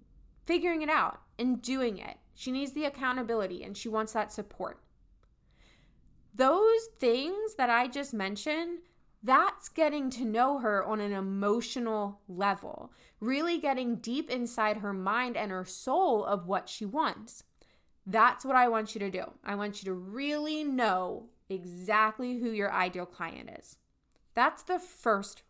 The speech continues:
requirement. The second requirement is to have that same level of deep understanding for the ideal outcome,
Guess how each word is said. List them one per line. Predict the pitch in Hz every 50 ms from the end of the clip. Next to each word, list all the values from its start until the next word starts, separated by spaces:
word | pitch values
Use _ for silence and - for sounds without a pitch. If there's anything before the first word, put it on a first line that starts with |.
| _
requirement. | - 190 190 - - 170 - - - 67 - - _ _ _ _ _ _ _ _ _ _ _ _ _ _ _ _ _ _ _ _ _ _ _ _ _ _ _ _ _ _ _ _ _ _
The | - 277 294
second | - - - 302 285 311 - 392 330 -
requirement | 302 320 320 - - 214 190 180 180 185 180 180 180 196 - - _ _ _ _ _ _ _ _ _
is | - 226 208 220
to | 226 233
have | 226 233 226 226 214
that | 226 220 - - -
same | - - - - - 339 330 349 370 370 381 392 349 349 330
level | 339 349 370 359 294 285 240 214 202 196 - -
of | - 226 202 202 -
deep | - 294 302 320 320 -
understanding | 320 311 269 240 220 202 - - - - 370 403 403 370 277 196 180 - - - 233 302 339 349 349 - _ _ _ _ _ _ _ _ _ _ _ _ _ _ _ _ _
for | _ - - - - - 240 226 226 233 233 240 262 294 294 - _ - _
the | 262 262 - - _ _ _ _
ideal | 214 196 196 190 190 185 202 202 202 - -
outcome, | - 302 339 - - - - - - - - 254 262